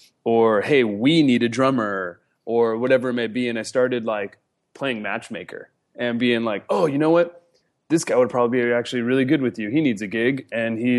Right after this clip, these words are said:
has the same interests and genres, and very nice guy," whatever it may be. And, um, and I started just, like, kind of help building bands.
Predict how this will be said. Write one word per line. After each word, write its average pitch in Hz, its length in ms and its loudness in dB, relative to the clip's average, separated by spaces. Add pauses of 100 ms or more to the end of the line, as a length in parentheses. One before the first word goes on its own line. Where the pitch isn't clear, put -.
has 120 220 2
the 113 80 -8
same 123 440 0
interests - 640 -2
and 110 260 -4
genres, 98 600 0
and 98 540 -6
very 117 200 2
nice 110 200 2
guy," 95 200 2
whatever 101 320 0
it 95 40 -4
may 101 140 -4
be. 98 180 -6
And, 95 160 -8 (720)
um, 104 540 0 (460)
and 123 200 2
I 135 60 2
started 135 320 2
just, 120 140 -4
like, 123 140 2
kind 139 160 -2
of 104 200 -10
help 135 340 -4
building 123 360 -4
bands. - 560 -6